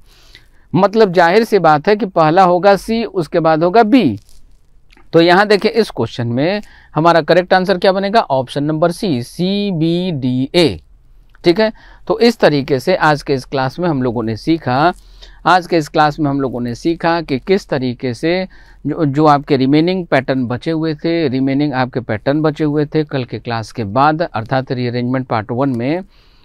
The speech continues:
वो पैटर्न जो बचे हुए थे, जो डिस्कस नहीं हुए थे,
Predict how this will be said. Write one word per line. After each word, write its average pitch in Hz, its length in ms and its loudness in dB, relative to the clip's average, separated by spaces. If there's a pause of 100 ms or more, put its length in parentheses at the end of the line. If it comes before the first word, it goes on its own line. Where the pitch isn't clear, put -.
(120)
वो 196 200 6
पैटर्न 156 460 0
जो 131 120 -2
बचे 123 340 -4
हुए 156 240 -2
थे, 165 200 -4
जो 135 140 -2
डिस्कस 117 460 -4
नहीं 127 260 -2
हुए 160 220 0
थे, 165 240 -2